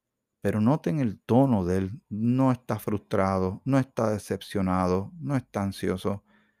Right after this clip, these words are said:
está, eh, expectante, ¿verdad? Está en la expectativa, está, eh, entusiasta,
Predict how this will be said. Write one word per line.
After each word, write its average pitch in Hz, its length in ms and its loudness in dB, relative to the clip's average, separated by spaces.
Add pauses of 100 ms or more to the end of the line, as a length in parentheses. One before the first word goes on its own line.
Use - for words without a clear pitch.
(340)
está, 113 580 -2 (340)
eh, 92 340 -2
expectante, 101 920 0
¿verdad? 90 380 4
Está - 180 -4
en 120 60 0
la 117 60 0
expectativa, 110 1040 0
está, 117 500 -2 (500)
eh, 92 400 -2 (520)
entusiasta, 113 1300 0